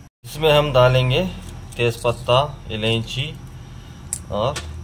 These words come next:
दालचीनी का चकला। अभी हम फिफ्टी परसेंट चावल को पकने देंगे,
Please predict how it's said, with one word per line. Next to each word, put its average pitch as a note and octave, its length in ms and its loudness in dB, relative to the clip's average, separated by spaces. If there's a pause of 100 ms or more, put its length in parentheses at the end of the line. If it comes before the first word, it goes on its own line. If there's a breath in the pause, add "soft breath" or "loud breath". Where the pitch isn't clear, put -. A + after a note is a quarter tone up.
दालचीनी G#2+ 480 -2
का G#2+ 120 -4
चकला। A2+ 360 -6 (1700 loud breath)
अभी A2 160 -4
हम A2+ 100 2
फिफ्टी A#2 280 -8
परसेंट B2+ 360 2
चावल A2+ 280 0
को A2 120 -8
पकने B2 320 -2
देंगे, C#3+ 320 -2